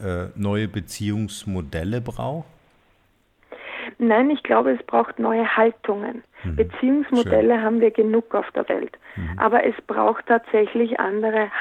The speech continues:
Speaker 2: Haltungen. Welche Antwort gebe ich dem Menschen, der mir gerade gegenübersteht? Welche Antwort gebe ich dem Leben?
Speaker 1: Mhm.
Speaker 2: Kann ich noch wirklich aufrichtig Ja sagen? Wir beide sind Eltern.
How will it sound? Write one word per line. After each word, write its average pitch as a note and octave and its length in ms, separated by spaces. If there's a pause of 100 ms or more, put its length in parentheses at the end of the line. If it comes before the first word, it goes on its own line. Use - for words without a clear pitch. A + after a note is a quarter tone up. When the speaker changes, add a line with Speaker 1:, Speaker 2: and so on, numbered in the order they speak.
Speaker 2:
Haltungen. G#3+ 600 (360)
Welche A3 460
Antwort A3 800
gebe A#3 260
ich C#4+ 80 (460)
dem F#3+ 220
Menschen, F3+ 500
der A#3 120
mir A3+ 200
gerade A3 380
gegenübersteht? A3+ 680 (340)
Welche A3 360
Antwort A#3 600
gebe A3 220
ich A3 140
dem G#3+ 220
Leben? A3 460 (360)
Speaker 1:
Mhm. D2 260 (320)
Speaker 2:
Kann A3+ 300
ich E4 180
noch A#3+ 260 (360)
wirklich B3 640
aufrichtig A3+ 680 (160)
Ja G3 400 (120)
sagen? - 340 (500)
Wir A3 100
beide G#3 440
sind A#3+ 220
Eltern. A3 580